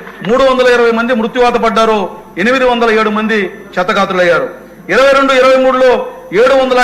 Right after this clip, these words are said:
డెబ్బై ఒక్క ప్రమాదాలు జరిగితే మూడు వందల అరవై ఆరు మంది మృత్యువాత పడి ఏడు వందల తొంభై తొమ్మిది మంది క్షతగాత్రులయ్యారు.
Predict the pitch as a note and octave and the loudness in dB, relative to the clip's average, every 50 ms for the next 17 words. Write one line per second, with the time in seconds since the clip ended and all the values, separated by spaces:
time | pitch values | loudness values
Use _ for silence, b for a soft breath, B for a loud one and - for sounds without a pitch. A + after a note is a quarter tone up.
0 | A3+ G#3 A3+ G#3+ A3 A#3 A#3 A#3 A#3 A#3 A3 A3 A3 A3+ C4 B3+ C4 B3 B3+ A#3+ | 0 0 -2 0 0 0 0 0 0 -2 -2 -2 0 0 0 2 2 0 0 0
1 | A#3 A#3 A#3 A#3+ A#3 A3+ G3+ F3+ - - - - - - D#3 G3+ A#3+ C4 C4+ C4 | -2 0 0 0 0 0 0 -2 -6 -12 -18 -20 -16 -8 -4 -2 0 0 0 0
2 | B3 B3 A#3 A3 A3 A#3 A#3+ A#3+ A#3+ A#3+ A#3 A#3 A#3 A#3 A#3 G#3+ A3 A3+ G#3+ A#3 | 0 0 0 2 2 2 2 2 2 2 0 0 -2 -2 -4 -4 -6 -6 -4 -2
3 | A3+ A3+ A3 A3+ G3 A3 G#3 G#3 G3+ F#3 - - - - - - - E3 G#3 A3+ | -2 -2 -2 -2 -2 -2 -2 -2 -2 -4 -6 -8 -14 -18 -18 -12 -6 -2 0 0
4 | A#3 A3+ A3 G#3+ G#3+ G#3 G#3 G#3 G3 G3 G3 G3+ G3 F#3+ F#3+ F#3+ F#3+ F3 - - | 0 0 0 -2 -4 -4 -6 -6 -6 -6 -6 -6 -8 -8 -8 -8 -10 -10 -8 -6
5 | F3+ F3+ F3+ F3+ F3 E3+ D#3+ E3 D#3 D#3 D3 C3+ A#2+ | -6 -4 -2 -2 -4 -2 -2 -2 -2 0 -2 -2 -4